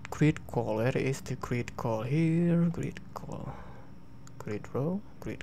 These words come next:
call. Grid column. Nah, sorry, sorry, not grid call, but grid column. So grid column one, three, span three.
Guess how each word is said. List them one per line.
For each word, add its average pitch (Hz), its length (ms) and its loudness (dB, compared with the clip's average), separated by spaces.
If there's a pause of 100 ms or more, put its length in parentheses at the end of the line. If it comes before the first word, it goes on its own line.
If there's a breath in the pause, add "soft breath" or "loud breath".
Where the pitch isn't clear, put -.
call. - 220 -6 (3250 loud breath)
Grid 131 300 2
column. 135 480 10
Nah, 127 160 6
sorry, 113 280 4
sorry, 113 220 -2
not 160 240 8
grid - 240 0
call, 107 220 0
but 107 260 -2
grid - 240 -6
column. 110 400 0 (1500 loud breath)
So 120 500 0 (140)
grid 120 200 2
column 127 380 8
one, 139 520 8
three, 135 400 2
span 135 580 4
three. 143 440 0